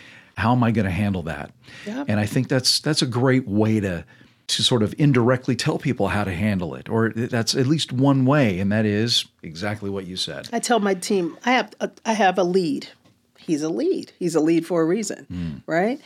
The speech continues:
Speaker 1: Mm-hmm.
Speaker 2: I rely on him. I don't put too much on him that he can't bear, but I always leave the door open so he can tell me, "That's a little bit too much, Nehru," you know? Or he can tell me, "I, l-, give it to me in small chunks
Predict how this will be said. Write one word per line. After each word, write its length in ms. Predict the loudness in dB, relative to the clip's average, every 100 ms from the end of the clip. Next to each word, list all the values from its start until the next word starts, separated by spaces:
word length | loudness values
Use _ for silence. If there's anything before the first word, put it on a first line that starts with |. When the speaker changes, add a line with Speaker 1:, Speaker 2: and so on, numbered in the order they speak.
| -8
Speaker 1:
Mm-hmm. 180 | -6 0
Speaker 2:
I 80 | 2
rely 400 | 2 2 2 0
on 180 | -2 -4
him. 280 | -12 -16 -20 _ _ _ -20 -2
I 40 |
don't 180 | 0 2
put 140 | 0 0
too 140 | 2
much 200 | 0 2
on 140 | 0
him 160 | 2 0
that 100 | -2
he 140 | -4
can't 320 | -4 -2 -2 2
bear, 220 | 2 4
but 100 | 4
I 120 | 4
always 280 | 2 0 0
leave 160 | 0
the 80 | -2
door 240 | 2 4 4
open 220 | 2 -2
so 120 | -2
he 140 | -4
can 160 | -4 -6
tell 240 | -2 0
me, 260 | 0 -2 -6 -14 _ _
"That's 180 | -4 -2
a 40 | 0
little 200 | 0 0
bit 140 | -2
too 120 | -2
much, 300 | -4 -6 -8
Nehru," 340 | -12 -12 -14 -16 _ _ _ _
you 120 | -2
know? 240 | 0 -2 -6 -18 -20 2
Or 340 | 4 6 2 -2
he 120 | -4 0
can 140 | 2
tell 160 | 2 2
me, 140 | 0
"I, 140 | 0 -4
l-, 160 | -2 -2
give 160 | 0 0
it 100 | 2
to 100 | 0
me 160 | 0 -2
in 80 | -4
small 320 | 0 0 0
chunks 440 | -2 -4 -4 -10